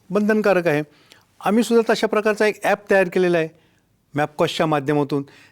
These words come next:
त्या ॲपवर महाराष्ट्रातल्या सगळ्या पतसंस्थांनी जर आपली संख्यात्मक आणि आर्थिक आकडेवारी जर जाहीर केली किंवा टाकली, तर त्या माहितीच्या आधारे आम्ही याचं नियंत्रण कसं करायचं,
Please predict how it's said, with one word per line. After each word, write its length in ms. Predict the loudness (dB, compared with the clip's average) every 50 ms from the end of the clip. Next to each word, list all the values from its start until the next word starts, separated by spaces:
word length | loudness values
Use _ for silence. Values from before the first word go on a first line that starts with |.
| _ _ -2
त्या 160 | 0 2 2
ॲपवर 580 | 2 2 0 -2 -2 -2 -2 0 2 2 2 2
महाराष्ट्रातल्या 800 | 0 0 0 0 0 -2 -2 -6 _ -6 -6 -6 -2 -2 -4 -4
सगळ्या 400 | -4 -6 -8 -6 -2 0 0 0
पतसंस्थांनी 800 | 0 -2 -4 -4 -4 -6 -6 -8 -6 -6 -6 -4 -2 -4 -4 -6 -8 -12 -20 -20 -20 -20 _ -10
जर 200 | -2 0 0 0 0
आपली 340 | -2 -6 -4 -2 -2 -2 -2
संख्यात्मक 720 | -2 -4 -4 -4 -4 -4 -4 -4 -6 -4 0 0 0 0 -2 -6 -20 -20 -20 _ _ _
आणि 120 | -12 -10 -10
आर्थिक 440 | -6 -6 -8 -8 -6 -6 -2 0 0
आकडेवारी 480 | 0 0 0 0 0 0 0 -2 -4
जर 160 | -2 -2 -2
जाहीर 440 | -2 -2 -8 -8 -6 -4 -2 -2 -4 -4 -4
केली 220 | -4 -2 -2 -2 -4
किंवा 280 | -6 _ -10 -10 -10 -6 -4
टाकली, 360 | -6 -6 -4 -4 -4 -4 -4 -4 -8 _ -20 -20 -20 -20 -20 -18 -16
तर 60 | -4 -2
त्या 140 | -2 -2
माहितीच्या 580 | 0 -2 -4 -4 -6 -6 -8 -6 -2 0 0 0
आधारे 360 | 0 0 -2 -2 0 -2 -2 -4 -8 -20 -20 _ _ -14
आम्ही 380 | -10 -8 -4 -2 -2 -2 -2 -4 -8 -16 _ _ _ -12
याचं 280 | -8 -4 -4 -2 -2 0
नियंत्रण 440 | 0 2 2 2 2 2 0 0
कसं 260 | 0 -2 -2 -2 -2 -2
करायचं, 480 | 0 0 0 0 -2 -2 -2 -2 -2